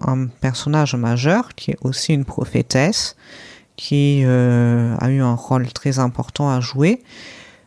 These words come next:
eh bien, on parle beaucoup, beaucoup moins d'elle. Bon,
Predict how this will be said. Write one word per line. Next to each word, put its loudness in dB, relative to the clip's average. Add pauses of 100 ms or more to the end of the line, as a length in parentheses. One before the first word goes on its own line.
(260)
eh 2
bien, 2
on 4
parle 0
beaucoup, 0
beaucoup 0
moins 2
d'elle. 0 (200)
Bon, 0